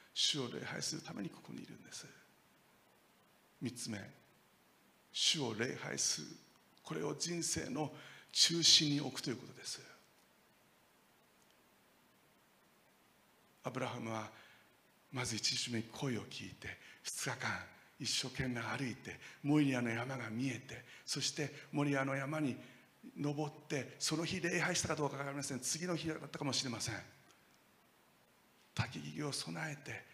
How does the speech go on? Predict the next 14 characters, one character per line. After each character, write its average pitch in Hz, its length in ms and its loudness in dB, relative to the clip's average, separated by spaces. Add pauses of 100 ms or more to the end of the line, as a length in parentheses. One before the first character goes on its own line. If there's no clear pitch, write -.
(100)
イ 160 80 -4
サ 147 160 -4
ク 147 120 -8
を 143 60 -2
捧 156 260 -4
げ 156 100 -8
よ 156 180 -6
う - 20 -18
と - 100 -10
し - 120 -2
て、 - 120 -8 (640)
そ - 140 -2
し - 140 2
て 160 260 -4